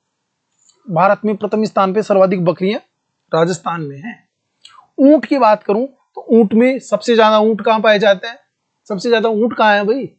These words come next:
राजस्थान में सबसे ज्यादा ऊंट, ठीक है। और सबसे ज्यादा कमी अगर किसी पशुधन में आई है तो ऊंटों की संख्या में, Second जो सबसे ज्यादा कमी आई है वो ऊंटों में। सबसे ज्यादा कमी किस में भी पता है? अभी बताऊंगा आपको,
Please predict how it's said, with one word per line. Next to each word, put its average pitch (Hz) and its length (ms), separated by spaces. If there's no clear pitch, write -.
राजस्थान 208 480
में 196 120
सबसे 180 240
ज्यादा 175 180
ऊंट, 160 200
ठीक 277 140
है। 226 180
और 240 280
सबसे - 500
ज्यादा 175 380
कमी 226 280
अगर 226 200
किसी 220 500
पशुधन 196 340
में 202 140
आई 165 100
है 214 100
तो 254 260
ऊंटों 190 280
की 196 80
संख्या 170 340
में, 220 200
Second 214 400
जो 196 180
सबसे 196 300
ज्यादा 180 240
कमी 170 220
आई 160 140
है - 80
वो - 240
ऊंटों 165 240
में। 143 120
सबसे 202 300
ज्यादा 214 200
कमी 202 220
किस 190 200
में 196 100
भी 202 60
पता 202 220
है? 233 60
अभी 208 140
बताऊंगा 185 460
आपको, - 300